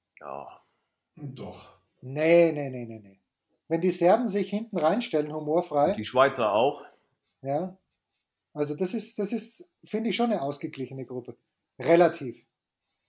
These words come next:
Speaker 3: Es bleiben also noch zwei Nationen übrig.
Speaker 1: Kanada.
Speaker 3: Kanada und Ghana. Kanada, ja, nee, Ka-, Kanada kann ich dir schon sagen, weil Ghana kann nicht in Gruppe
Speaker 1: In,
Speaker 3: F.
Speaker 1: bei Marokko rein.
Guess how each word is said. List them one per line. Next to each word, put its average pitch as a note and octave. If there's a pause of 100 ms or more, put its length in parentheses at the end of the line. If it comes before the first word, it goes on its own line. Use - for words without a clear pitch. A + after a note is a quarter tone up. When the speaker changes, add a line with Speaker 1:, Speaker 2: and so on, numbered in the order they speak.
(1600)
Speaker 3:
Es -
bleiben G#3
also G#3+
noch G3
zwei E3
Nationen G3+
übrig. G#3 (360)
Speaker 1:
Kanada. B2
Speaker 3:
Kanada G3
und F3+
Ghana. F3
Kanada, G#3 (760)
ja, G3
nee, F#3
Ka-, -
Kanada G#3
kann G3+
ich G3+
dir G#3
schon G3+
sagen, F3+
weil C#3
Ghana F3
kann F#3+
nicht A3+
in F#3+
Gruppe F3+
Speaker 1:
In, D3+
Speaker 3:
F. F3
Speaker 1:
bei B2+
Marokko A#2+
rein. F#2+